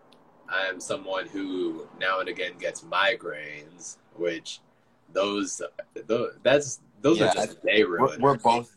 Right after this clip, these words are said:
Speaker 2: just, like, prone to that, so I know, I know your pain.
Speaker 1: Yeah, just headache, nausea, all that. That just sucks. I remember I was at the Crucible.
Speaker 2: Oh,
Speaker 1: Um,
Speaker 2: no.
Speaker 1: for
Speaker 2: Were you by
Speaker 1: those
Speaker 2: the
Speaker 1: of you
Speaker 2: blacksmithing place?
Speaker 1: Uh, yeah. For those of you that don't know, the Crucible is, like,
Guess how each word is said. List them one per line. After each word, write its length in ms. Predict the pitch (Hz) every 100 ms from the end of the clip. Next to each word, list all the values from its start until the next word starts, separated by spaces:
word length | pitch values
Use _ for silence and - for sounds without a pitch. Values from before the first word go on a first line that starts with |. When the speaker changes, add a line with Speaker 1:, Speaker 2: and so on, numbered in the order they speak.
| 98
Speaker 2:
just, 280 | 104 - 98 -
like, 300 | 107 98 - _ _
prone 360 | 110 101 98
to 100 | 98
that, 280 | 87 82 76
so 180 | - 80
I 140 | 87
know, 200 | 92 90 82 76
I 80 | 85
know 120 | 82
your 120 | 95
pain. 260 | 98 95 90
Speaker 1:
Yeah, 160 | 85 82
just 320 | 80 - -
headache, 680 | - 107 110 104 104 104 -
nausea, 560 | 85 95 98 95 101 90
all 200 | 90 90
that. 240 | 90 85
That 180 | 90 95
just 260 | 92 85 -
sucks. 300 | 95 85 -
I 80 | 107
remember 320 | 120 123 104
I 60 |
was 160 | 101 92
at 120 | 92
the 80 | -
Crucible. 760 | - 107 110 - - 76 76 - _ _ _ - -
Speaker 2:
Oh, 260 | 95 92
Speaker 1:
Um, 200 | 90 107
Speaker 2:
no. 680 | 127 127 127 117 110 104 104 - - - -
Speaker 1:
for 160 | 113
Speaker 2:
Were 60 | 113
you 80 | 131
by 120 | 143
Speaker 1:
those 40 | 139
Speaker 2:
the 40 |
Speaker 1:
of 240 | 120 117
you 80 | 120
Speaker 2:
blacksmithing 240 | 117 156 156
place? 360 | 175 180 - _ _ _ _ _ _ _
Speaker 1:
Uh, 300 | - 101 95 92
yeah. 380 | - 98 95 87
For 180 | - 101
those 300 | 98 139 139
of 80 | 120
you 120 | 127
that 180 | 117 107
don't 240 | 117 131 120
know, 300 | 123 117 113
the 100 | 110
Crucible 540 | 120 113 113 110 110
is, 120 | 98
like, 240 | 98 92